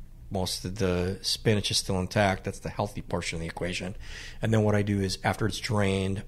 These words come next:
I, uh, take, I spoon out all that runny cheese over the garganelli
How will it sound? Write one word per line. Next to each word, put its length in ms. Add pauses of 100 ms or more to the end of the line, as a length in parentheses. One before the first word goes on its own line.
I, 600
uh, 180 (100)
take, 420
I 40
spoon 460
out 360 (120)
all 240
that 420 (460)
runny 340
cheese 640 (840)
over 400
the 120
garganelli 800